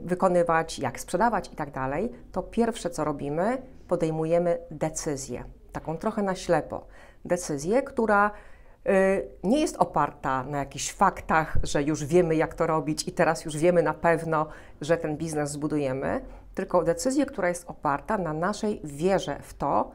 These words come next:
że nauczymy się tego robić, że zrobimy to, że jak przyjdą ciężkie momenty, to nie odpadniemy od procesu i że dopóki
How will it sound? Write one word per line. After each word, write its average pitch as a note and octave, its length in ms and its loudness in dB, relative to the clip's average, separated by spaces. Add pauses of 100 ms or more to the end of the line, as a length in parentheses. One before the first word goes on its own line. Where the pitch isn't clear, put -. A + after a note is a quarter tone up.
(240)
że E3 120 -2
nauczymy E3 480 -2
się C3 180 -8
tego C3 200 -8
robić, C3 500 -4 (360)
że F3 160 2
zrobimy C3 480 -4
to, F3+ 320 0 (100)
że F#3 120 0
jak F#3 160 4
przyjdą F3 300 2
ciężkie F3+ 380 -2
momenty, D3 400 -4
to - 220 -6 (100)
nie F#3+ 220 6
odpadniemy F3 520 0
od - 120 -8
procesu C#3 640 -4 (600)
i G3+ 340 -4
że G#3 160 0
dopóki E3+ 800 2